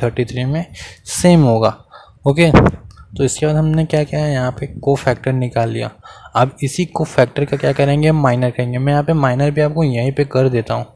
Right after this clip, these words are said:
ओके, जिससे आपको यहाँ पे और ही easy रहेगा समझने में। Simple, यहाँ पे लिखते हैं cofactor, Sorry, cofactor का matrix का में क्या करना है,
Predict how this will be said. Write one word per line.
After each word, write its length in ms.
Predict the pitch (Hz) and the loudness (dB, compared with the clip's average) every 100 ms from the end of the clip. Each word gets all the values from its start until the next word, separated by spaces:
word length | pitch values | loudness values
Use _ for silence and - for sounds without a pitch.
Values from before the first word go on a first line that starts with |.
| _ - - - | _ -20 -20 -10
ओके, 180 | 139 156 | -4 -4
जिससे 320 | 131 - - | -4 -8 -4
आपको 240 | 127 - 135 | -4 -2 -4
यहाँ 200 | 127 123 | -4 -2
पे 200 | 143 147 | -2 -2
और 340 | 117 123 139 | -2 0 0
ही 80 | 151 127 131 | 0 0 2
easy 180 | 135 | 4
रहेगा 280 | 147 117 123 | 4 4 2
समझने 460 | - 120 113 113 110 | -2 -2 -2 -2 -4
में। 180 | 110 110 _ _ _ - - - - - | -6 -10 _ _ _ -20 -20 -20 -20 -14
Simple, 440 | - 127 160 151 - _ _ - - - | -6 -2 0 -2 -4 _ _ -20 -14 -4
यहाँ 120 | 123 | -4
पे 100 | 131 | -2
लिखते 280 | 131 127 143 | -4 -2 -4
हैं 120 | 139 - - _ - | -4 -6 -14 _ -12
cofactor, 800 | - 131 - 110 - - 139 - - _ _ _ - - - - | -4 -4 -2 -4 -4 -6 -6 -8 -20 _ _ _ -20 -20 -20 -6
Sorry, 260 | 127 127 | -2 -2
cofactor 500 | 127 135 - 120 139 | -2 -2 -2 -4 -4
का 140 | 139 156 | -2 0
matrix 1200 | 127 113 - _ - 131 - - - - - - | 0 -2 -4 _ -8 -8 -8 -12 -14 -16 -16 -10
का 120 | - 143 | -4 -4
में 280 | 123 120 131 | -4 -6 -4
क्या 180 | 127 | -2
करना 380 | 123 123 123 127 | -2 -4 -4 -4
है, 200 | 139 175 | -4 -6